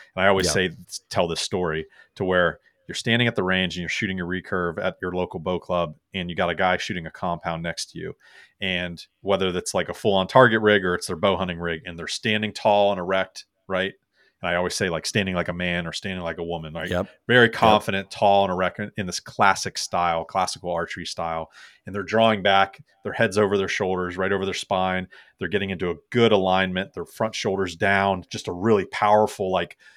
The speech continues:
Speaker 2: Mm-hmm.
Speaker 1: athletic stance, right? Real tall, confident, and they're running this beautiful shot, running through their release till that release breaks, bang! And it's just super stable.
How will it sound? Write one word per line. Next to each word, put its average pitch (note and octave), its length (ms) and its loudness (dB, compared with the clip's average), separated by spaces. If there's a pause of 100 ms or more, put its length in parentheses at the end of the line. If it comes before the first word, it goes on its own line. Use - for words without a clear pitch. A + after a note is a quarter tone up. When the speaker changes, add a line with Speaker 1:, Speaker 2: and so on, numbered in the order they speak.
(200)
Speaker 2:
Mm-hmm. E2+ 360 -8 (120)
Speaker 1:
athletic A#2 540 6
stance, A2+ 480 0
right? G2 220 0
Real C#3 180 4
tall, G#2+ 640 6
confident, A2 560 2
and F#2+ 100 -8
they're F#2 120 -4
running G#2 320 0
this F2 160 -8 (120)
beautiful A#2+ 400 -2
shot, G2 360 0
running A2 240 -2
through A2 160 -6
their G2+ 120 0
release F#2+ 520 -4 (240)
till A2 100 -4
that G2 160 0
release G2 340 -4
breaks, G2 360 -4 (100)
bang! G2+ 640 0 (360)
And G2+ 80 -6
it's - 80 -6
just - 220 0 (100)
super D3 520 0
stable. F2 600 0